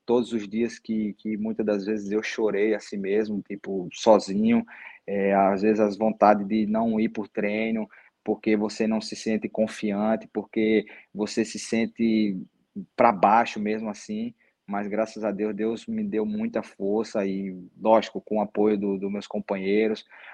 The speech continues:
Uma das coisas que eu sempre frisei, é, foi o apoio dos funcionários.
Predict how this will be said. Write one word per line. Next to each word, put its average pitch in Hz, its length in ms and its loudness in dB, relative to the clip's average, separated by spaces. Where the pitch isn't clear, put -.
Uma 113 180 0
das 107 180 0
coisas 113 280 0
que 117 80 -4
eu 104 40 0
sempre 117 300 -4
frisei, 107 640 0
é, 98 200 -4
foi 113 180 0
o 117 100 6
apoio 113 300 4
dos 113 160 -6
funcionários. 107 720 -2